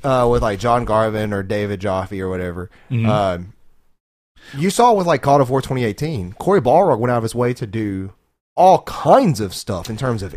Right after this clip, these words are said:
Speaker 1: interviews,
Speaker 2: Yes.
Speaker 1: uh, behind the scenes videos, the
Speaker 2: Yes.
Speaker 1: developer diaries,
Speaker 2: Which
Speaker 1: and
Speaker 2: John and Jeff have both done.
Speaker 1: Yeah, but that's the
Speaker 2: But
Speaker 1: thing is the qua-, the, not the quality, but the, the triple A versus, uh, Golden Abyss, which is a handheld game.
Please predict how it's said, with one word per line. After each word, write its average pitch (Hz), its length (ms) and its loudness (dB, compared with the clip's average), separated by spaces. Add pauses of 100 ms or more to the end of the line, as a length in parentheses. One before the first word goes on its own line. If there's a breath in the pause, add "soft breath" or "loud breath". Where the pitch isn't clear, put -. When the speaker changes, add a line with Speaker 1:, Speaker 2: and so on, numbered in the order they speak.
Speaker 1:
interviews, 139 960 2
Speaker 2:
Yes. 139 380 4
Speaker 1:
uh, 123 320 4
behind 143 380 2
the 135 80 0
scenes 143 340 0
videos, 131 600 2
the 127 80 4
Speaker 2:
Yes. 107 80 2
Speaker 1:
developer 143 420 4
diaries, 127 720 0
Speaker 2:
Which 147 240 2
Speaker 1:
and 151 100 2
Speaker 2:
John 147 240 6
and 165 140 0
Jeff 147 220 4
have 117 160 -4
both 113 240 0
done. 101 340 -6 (160)
Speaker 1:
Yeah, 160 320 6
but 135 260 0
that's 151 140 6
the 127 120 6
Speaker 2:
But - 60 -8
Speaker 1:
thing 165 280 0
is - 160 -6 (520)
the 131 100 -2
qua-, 139 360 2
the, 120 160 0
not 117 200 -4
the 101 80 -8
quality, 117 280 -2
but 107 160 -6
the, 113 220 -6
the 104 440 -6 (480 soft breath)
triple 143 400 2
A 120 440 2
versus, 104 1080 -4 (680)
uh, 110 300 0
Golden 95 320 -6
Abyss, 82 580 -10
which 104 160 -8
is 92 80 -8
a 98 80 -8
handheld 117 560 -2
game. 64 300 -18